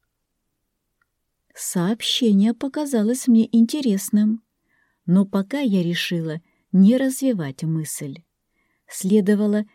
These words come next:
довести до конца маленький психологический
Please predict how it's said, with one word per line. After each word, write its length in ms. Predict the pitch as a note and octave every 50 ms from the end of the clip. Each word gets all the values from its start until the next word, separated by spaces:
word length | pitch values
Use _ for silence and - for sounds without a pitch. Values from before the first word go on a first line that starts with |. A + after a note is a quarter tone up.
| _ _ -
довести 600 | - F3 A3 A#3 G#3+ A#3 A#3+ - - - - F#3+
до 140 | D#3 F3 E3
конца 500 | - F3+ E3 E3+ E3+ - - - A3 C#4 C#4+ _ _ _ _ _ _ _
маленький 540 | - F3 E3+ F3+ G#3+ A#3 A#3+ F#3+ D#3+ - F3
психологический 1000 | - - - F#3+ E3+ - F3 D#3+ D#3 D3+ D#3 F3+ - - G3 F#3 - - - F#3+